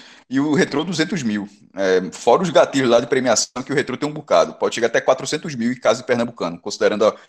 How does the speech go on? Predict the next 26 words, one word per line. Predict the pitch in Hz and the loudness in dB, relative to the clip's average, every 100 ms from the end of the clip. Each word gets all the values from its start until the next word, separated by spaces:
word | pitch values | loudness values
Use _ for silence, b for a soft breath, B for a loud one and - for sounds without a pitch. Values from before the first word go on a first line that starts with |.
| - | -4
a | 95 | -4
folha. | - 90 85 | -2 -2 -2
O | 82 95 | -2 -4
Retrô | 104 107 | -4 -2
pagaria, | 101 98 95 95 95 - _ _ | 0 2 4 2 0 -4 _ _
pelo | 104 | -4
que | 104 | -2
eu | |
entendi, | 117 110 92 | 0 0 -2
uma | 113 | -2
espécie | - 107 | 0 0
de | 120 | 2
retroativo. | 117 - 143 - 101 | 0 4 2 2 -6
Se | 110 | -6
for | 113 | -6
o | |
campeão | 110 120 - | -4 -2 2
pernambucano, | 120 120 110 107 107 139 B B B B _ | 2 0 -2 -2 -2 -2 B B B B _
os | 113 117 | -6 -4
meses | 117 110 135 147 | 0 2 2 0
de | 139 | -4
disputa, | 120 - 120 135 | -4 -4 -4 -4
todos | - 139 139 | 2 2 2
teriam | 143 127 | 0 0
como | 135 139 | -2 -4
se, | 139 | -4